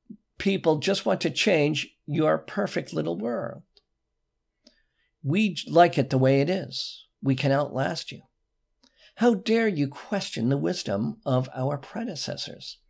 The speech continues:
It was good enough for them. Why isn't it good enough for you? Have you no blind respect and subservience to those who are here before you?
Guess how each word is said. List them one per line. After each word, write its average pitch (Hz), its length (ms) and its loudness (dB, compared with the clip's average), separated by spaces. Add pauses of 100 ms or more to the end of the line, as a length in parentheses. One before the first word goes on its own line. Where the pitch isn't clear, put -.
(180)
It 156 80 0
was 131 160 4
good 165 260 4
enough 127 280 2
for - 120 -4
them. 127 380 -4 (420)
Why 117 260 0
isn't 151 280 0
it 143 200 -2
good 139 140 2
enough 135 300 2
for - 140 -4
you? 156 360 -8 (760)
Have 151 200 0
you 196 160 2
no 202 200 4
blind 143 560 -2
respect 131 500 -2
and 117 140 0
subservience 135 1040 -2
to 120 160 -4
those 127 420 0 (260)
who 131 100 -2
are 120 80 2
here 131 240 0
before 117 400 -4
you? 214 180 -4